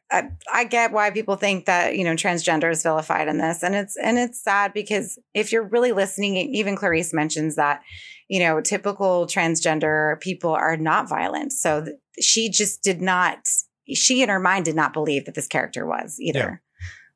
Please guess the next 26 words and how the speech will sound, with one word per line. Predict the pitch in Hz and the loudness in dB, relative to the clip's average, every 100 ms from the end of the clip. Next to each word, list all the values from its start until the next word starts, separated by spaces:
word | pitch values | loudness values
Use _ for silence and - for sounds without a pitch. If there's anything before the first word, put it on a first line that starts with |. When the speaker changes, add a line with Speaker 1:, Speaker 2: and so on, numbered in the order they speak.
| _ _ _ _ | _ _ _ _
Speaker 1:
So. | - 165 82 180 - _ _ | -2 -2 -2 -6 -14 _ _
Speaker 2:
Well, | 269 214 | -2 0
and | 196 | 0
that's | 196 190 | -2 -2
one | 185 | -2
of | |
the | 160 | -2
things | 151 | -4
that | 131 | -4
makes | 131 - | -4 -4
him | 131 | -4
sympathetic. | 131 123 110 156 - - _ _ _ | -4 -4 -2 -4 -4 -12 _ _ _
It's, | - 151 - - - 147 143 170 | -4 -2 -2 -6 -12 -12 -10 -6
I've | 175 | -4
talked | 175 226 - | 0 0 0
about | 175 | -2
this | 120 | 0
a | 117 | 0
lot. | 123 87 | 2 2
I, | 107 123 - | 2 2 2
I | 123 | 2
have | 123 110 - | 2 0 -4
one | 107 113 | -2 -2
friend | 107 104 98 95 | 0 0 0 0
who | 101 95 92 - | 0 0 0 -2
is | 95 92 - - | -4 -4 -6 -12